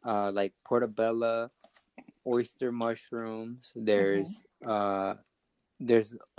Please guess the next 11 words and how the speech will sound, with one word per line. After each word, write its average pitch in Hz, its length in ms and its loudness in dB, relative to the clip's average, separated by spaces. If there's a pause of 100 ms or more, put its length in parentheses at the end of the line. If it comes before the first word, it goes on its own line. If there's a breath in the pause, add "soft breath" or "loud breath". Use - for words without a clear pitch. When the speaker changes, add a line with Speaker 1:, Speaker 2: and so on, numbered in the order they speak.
(140)
Speaker 1:
morel 113 1120 4
mushrooms. 117 920 -8 (420 soft breath)
There's 98 540 2 (120)
all, 120 280 4
all 117 100 2
these 120 180 0
other 120 180 -2
kinds 113 280 -4
of 107 60 -6
mushrooms. 104 720 -8 (640)
Um, 107 320 -2